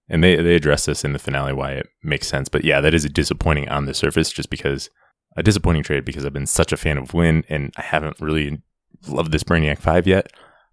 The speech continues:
Uh, I will say in the season finale was the most I'd liked him. So hopefully, you know, with more experience, you know, li-, similar to what I said with Elongated Man, with more experience writing and acting for the character, I think it'll, you know, it'll come together and they'll figure out what to do with him. I'm, so I'm,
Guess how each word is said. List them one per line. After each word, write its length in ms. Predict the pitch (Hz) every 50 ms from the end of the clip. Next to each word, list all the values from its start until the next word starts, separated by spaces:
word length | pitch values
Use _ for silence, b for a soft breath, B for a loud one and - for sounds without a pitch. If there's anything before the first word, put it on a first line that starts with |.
| _ _ -
Uh, 220 | 69 69 69 67 67
I 20 | 78
will 180 | 90 107 95
say 220 | - - 92 82 78
in 140 | 78 76
the 100 | 73 71 - - _
season 520 | _ - - - - - 87 80 71 73 71
finale 320 | 71 76 80 92 92 82
was 140 | 73 73 71
the 80 | 71
most 240 | 71 76 76 - -
I'd 100 | 73 71
liked 200 | - 78 80 -
him. 200 | - 87 82 80
So 180 | - - - 76
hopefully, 520 | 78 76 71 - 76 73 71 71 73 - -
you 100 | - 80
know, 100 | 71 67
with 160 | 73 76 73 -
more 180 | 82 80 73
experience, 760 | 76 - - - - 78 78 76 76 76 76 73 - - - b b b b b _ _ _ _ - -
you 100 | - -
know, 60 | - -
li-, 140 | - 90 90
similar 300 | - - 101 92 82 76
to 60 | 71 73
what 100 | 71 71
I 60 | 69
said 160 | - - 73
with 120 | 71 69
Elongated 400 | - 71 71 71 71 69 67 -
Man, 160 | - 69 69 67
with 100 | 65 -
more 120 | 76 71
experience 720 | 69 - - 76 71 71 71 69 69 71 - - - - - _ _ _ _ _ _ _ _ _ _ _ _
writing 520 | - 73 76 78 76 76 73 71 71 69 -
and 320 | 69 67 67 67 67 65 - - _ _ _ _ _ _ _ _
acting 380 | 73 78 - - - 78 76 67
for 180 | - - 69 67
the 80 | 65
character, 440 | - - 85 78 76 - 73 71 71 65
I 80 | 69 71
think 160 | 65 67 71
it'll, 360 | 71 69 69 67 67 69 65 - _
you 80 | - 67
know, 120 | 67 67
it'll 140 | 67 67 65
come 160 | - - 76
together 280 | 69 65 67 67 67 65
and 80 | 67
they'll 80 | 69 65
figure 260 | - - 71 - 71
out 80 | 67 69
what 100 | 67 -
to 60 | -
do 100 | 67 69
with 120 | 67 65 71
him. 120 | 71 69
I'm, 160 | 65 67 69
so 140 | - - -
I'm, 180 | 71 69 -